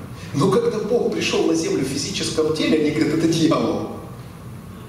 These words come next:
Представь, каким сильным было их заблуждение. Почему?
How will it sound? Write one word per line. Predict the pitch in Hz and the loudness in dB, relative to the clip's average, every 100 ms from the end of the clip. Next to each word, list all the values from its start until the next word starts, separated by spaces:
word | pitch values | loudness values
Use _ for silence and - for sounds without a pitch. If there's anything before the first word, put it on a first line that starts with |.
| - - - - - - - - - - | -14 -14 -14 -16 -14 -14 -14 -14 -12 -2
Представь, | 202 196 - 262 - - 180 | 0 2 2 0 0 -2 -2
каким | 208 208 | -2 0
сильным | 214 269 269 202 190 | 0 2 2 2 0
было | 202 | 0
их | 196 | 0
заблуждение. | 202 185 196 196 247 240 226 | 2 2 0 0 0 0 0
Почему? | 202 196 226 233 262 - - | 0 0 0 2 2 0 -2